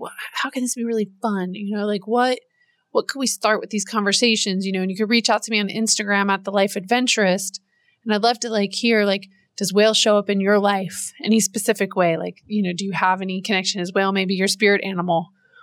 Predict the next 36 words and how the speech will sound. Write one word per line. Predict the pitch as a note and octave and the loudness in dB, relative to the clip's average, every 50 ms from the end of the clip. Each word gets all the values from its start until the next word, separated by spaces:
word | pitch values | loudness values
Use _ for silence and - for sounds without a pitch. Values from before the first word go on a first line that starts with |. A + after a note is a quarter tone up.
| _ _ | _ _
Or | - - G#3 G#3 G#3 G3+ G3 | 2 6 6 8 8 6 4
what | F#3+ F#3 G3 A3 - - B3 | 4 4 2 2 2 2 -2
did | B3 C4+ A#3+ G#3+ | -2 -2 -2 0
you, | G#3+ A#3 A3+ A3 G#3+ G3+ G3 F#3+ F#3+ - - _ _ _ _ _ | 0 2 2 4 4 4 4 2 -2 -8 -18 _ _ _ _ _
what | A#3+ B3+ | -2 0
are | |
your | C4 C4+ | 0 0
takeaways | C4 - B3 - A#3+ A#3 G#3+ - G#3 F#3 F3 F3+ - | 0 -2 0 2 0 0 2 2 2 2 2 2 -2
from | - - F#3 F3+ | -4 -4 -4 -4
this? | E3+ D#3+ E3+ - - | -4 -4 -6 -4 -2
What | G3 G3 | 0 2
are | A3+ | 2
your | A#3 A#3+ B3 - - | 2 2 0 0 0
ahas? | - A3 G3+ F#3 - A3 G3+ F#3+ F3+ E3 D#3+ F3 F3+ - - - - _ _ _ _ _ _ _ | -2 -2 -2 -4 0 2 4 4 4 4 2 0 -2 -4 -6 -8 -12 _ _ _ _ _ _ _
And | - - A3 | -2 0 0
I'd | G#3 G3+ F#3+ | 0 2 2
love | A3+ G#3+ A3+ A3+ | 2 2 2 2
for | - - C4 | 0 -2 -2
you | A#3+ A3 | 0 0
to | G3+ | 2
screenshot | G3 - - A#3+ A#3+ A#3+ - C4 A#3+ | 0 0 0 0 -2 2 0 0 2
this | - A#3+ A3+ | 0 -2 0
episode | - G#3+ A3+ - A3+ G#3 A#3 G#3+ G#3 | 0 -2 -2 -2 -2 0 0 2 2
on | G3+ G3 | 2 0
your | G3 F#3+ | -2 -4
phone | G3 - D4 D4 C4 A#3+ A3+ A3 | 0 0 2 4 4 4 4 4
and | G#3+ G3+ G3 G3 G3 G3+ - _ _ _ - | 2 2 0 0 -2 -4 -10 _ _ _ -4
put | - C4+ B3+ | -4 -2 -2
it | C#4+ | 0
in | C#4+ C4 | -2 -2
your | B3+ A#3+ | -2 -2
stories | - - B3+ C4 C#4 C4+ A3+ | -2 0 0 2 2 2 2
on | G#3+ G3 | 2 2
Instagram. | G3 A3+ B3 - - - - D#3+ D#3 D#3 F3+ - - _ _ _ _ _ _ _ _ _ | 2 0 0 -2 -6 -6 -4 -4 -2 -2 -4 -6 -10 _ _ _ _ _ _ _ _ _
Tag | - - A#3+ B3+ D4 A#3 A3 | -2 0 0 0 0 0 0
me. | G3 D#3+ E3+ F3 _ | -2 -2 -2 -8 _